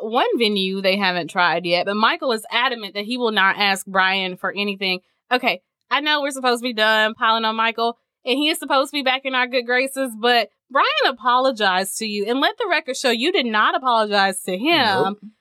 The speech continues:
Speaker 1: Michael has every right to say that that friendship has run its course, but if he was truly done and over with, there wouldn't be that much anger behind you refusing to do this.
Speaker 2: Yeah, if you're done, you're done. Why are you still holding on to it? Because, I mean, Brian did his part.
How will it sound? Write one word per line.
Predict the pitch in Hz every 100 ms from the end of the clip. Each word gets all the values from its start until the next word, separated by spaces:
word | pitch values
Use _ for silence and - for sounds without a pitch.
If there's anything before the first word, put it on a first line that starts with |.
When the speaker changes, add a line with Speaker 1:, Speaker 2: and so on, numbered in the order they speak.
| _
Speaker 1:
Michael | 240 269 370 370
has | 294 240
every | 208 220 359
right | 359 302 277
to | -
say | - 240 233 247
that | 233
that | 220 220
friendship | 254 240 262 240
has | 226
run | 208 208
its | 254
course, | - 233 202 196 - _ _ _ _ _ _ _
but | 202 226 220 208 - _ _
if | 233
he | 302 381
was | 359
truly | - 285 277
done | 233 233
and | 220
over | 226 247
with, | 262 240 _ _ _
there | 240 285
wouldn't | 330 320
be | 277
that | 262 240
much | 240 - -
anger | 240 262 226 202 180 185
behind | 208 226 214 220
you | 220
refusing | 190 - 233 233 196 196 190 185 170
to | -
do | 190 196
this. | 180 - - -
Speaker 2:
Yeah, | 466 208 175
if | 170
you're | 226 202
done, | 160 226 185
you're | 160
done. | 143 190 160 127
Why | 143
are | 170
you | 175
still | 180 160
holding | 160 151 143
on | 156 160
to | 135 98
it? | 101
Because, | 120 139 127 117
I |
mean, | 135 127
Brian | 139 175 160
did | 143 156
his | 147 -
part. | 113 92